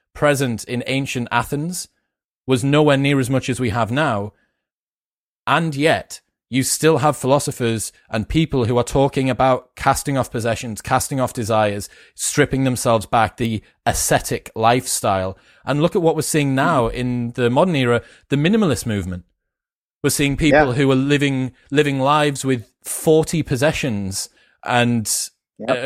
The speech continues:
Speaker 1: in apartments that are a couple of hundred square feet. And, you know,
Speaker 2: Mm-hmm.
Speaker 1: the va-, this van life thing. This van
Speaker 2: Yeah,
Speaker 1: life
Speaker 2: I was just
Speaker 1: craze,
Speaker 2: gonna
Speaker 1: which
Speaker 2: say.
Speaker 1: is, which is like, I guess, is, uh, you're like the glamping version of van life at the moment, where you've got,
Speaker 2: I
Speaker 1: like,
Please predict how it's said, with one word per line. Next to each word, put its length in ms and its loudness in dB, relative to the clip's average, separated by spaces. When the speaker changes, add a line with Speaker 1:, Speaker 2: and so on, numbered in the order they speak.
Speaker 1:
in 340 -2
apartments 640 0
that 160 -2
are 240 -2
a 40 -4
couple 280 -2
of 80 0
hundred 300 0
square 380 0
feet. 400 -2
And, 340 -2
you 180 -2
know, 180 2
Speaker 2:
Mm-hmm. 320 -2
Speaker 1:
the 140 2
va-, 260 0
this 160 -2
van 320 2
life 340 -2
thing. 360 -10
This 120 -2
van 260 2
Speaker 2:
Yeah, 140 6
Speaker 1:
life 160 0
Speaker 2:
I 40 6
was 100 4
just 160 4
Speaker 1:
craze, 0 -
Speaker 2:
gonna 180 2
Speaker 1:
which 60 -
Speaker 2:
say. 160 6
Speaker 1:
is, 140 -4
which 200 -2
is 100 -2
like, 400 -2
I 120 -2
guess, 220 -2
is, 280 -4
uh, 40 -6
you're 280 2
like 200 2
the 100 -4
glamping 560 0
version 380 -2
of 100 -4
van 220 0
life 280 -4
at 80 -14
the 60 -12
moment, 340 -4
where 140 -4
you've 180 -6
got, 140 0
Speaker 2:
I 180 4
Speaker 1:
like, 100 -4